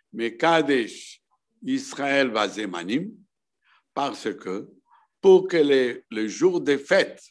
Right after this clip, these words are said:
pour que, pour que Pesach soit un jour des fêtes,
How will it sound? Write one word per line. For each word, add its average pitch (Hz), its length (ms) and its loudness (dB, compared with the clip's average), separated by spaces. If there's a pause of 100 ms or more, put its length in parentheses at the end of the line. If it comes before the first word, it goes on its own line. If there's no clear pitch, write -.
(120)
pour 107 160 -14
que, - 100 -16 (220)
pour 104 180 -14
que 139 100 2
Pesach 139 600 2
soit 147 500 0 (680)
un 117 160 -6
jour 120 260 -8
des 92 160 -8
fêtes, 147 460 -8